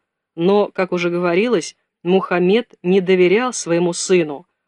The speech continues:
опасаясь, что в случае победы он придет к власти.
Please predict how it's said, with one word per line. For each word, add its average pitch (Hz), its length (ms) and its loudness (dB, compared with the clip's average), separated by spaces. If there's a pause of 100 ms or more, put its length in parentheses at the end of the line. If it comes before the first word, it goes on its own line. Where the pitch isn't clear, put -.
опасаясь, 175 760 -4
что - 200 -6
в 160 60 -12
случае 185 360 -2
победы 170 600 -4 (220)
он 165 240 -4
придет 170 400 -4
к - 100 -18
власти. 190 520 -6